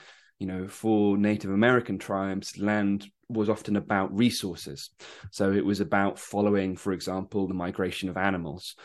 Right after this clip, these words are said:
or it was about access to water, or it was about access to timber.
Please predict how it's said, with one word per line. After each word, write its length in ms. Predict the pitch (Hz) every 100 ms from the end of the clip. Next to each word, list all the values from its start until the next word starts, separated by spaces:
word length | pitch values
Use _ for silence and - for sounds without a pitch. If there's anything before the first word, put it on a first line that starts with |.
| - -
or 460 | 95 95 95 90
it 180 | 98 101
was 220 | 98 95
about 280 | 87 95 92
access 540 | 95 - - 90 -
to 240 | - 92 85
water, 500 | 95 127 110 - 58
or 180 | - 85
it 40 |
was 140 | 85 95
about 320 | 82 90 -
access 460 | 101 - - - -
to 80 | -
timber. 400 | - 113 110 -